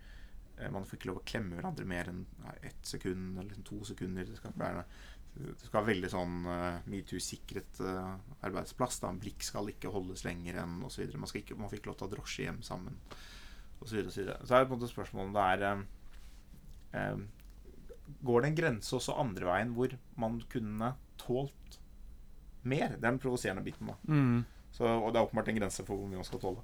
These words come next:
Speaker 1: Men er det, men hvor, hvor ulikt forstår vi disse tingene? Så tenker jeg det,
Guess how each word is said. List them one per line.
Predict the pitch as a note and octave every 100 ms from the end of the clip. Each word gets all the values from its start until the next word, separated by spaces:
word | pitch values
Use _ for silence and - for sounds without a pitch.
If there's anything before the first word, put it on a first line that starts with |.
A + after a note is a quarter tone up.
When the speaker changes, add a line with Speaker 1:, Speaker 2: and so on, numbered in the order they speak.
| -
Speaker 1:
Men | A#2+
er | G#2 G2+
det, | A2+ A2 A#2 B2
men | A#2+ B2+ B2
hvor, | B2+ C3
hvor | C#3 D#3 F#3+
ulikt | C3+ G#2+ -
forstår | D#3+ D3+ B2 G#2 A#2+
vi | D3
disse | C3
tingene? | C3 B2 D#3+ - - -
Så | - C3
tenker | B2 A#2
jeg |
det, | B2+